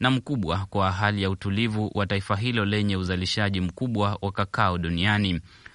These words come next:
Soro, aliyewahi kuwa mshirika mkuu wa rais wa sasa Lassana Ouattara,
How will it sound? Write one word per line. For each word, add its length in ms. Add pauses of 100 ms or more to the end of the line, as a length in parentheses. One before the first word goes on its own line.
(160)
Soro, 440
aliyewahi 520
kuwa 200
mshirika 460
mkuu 300
wa 100
rais 260
wa 100
sasa 420
Lassana 460
Ouattara, 480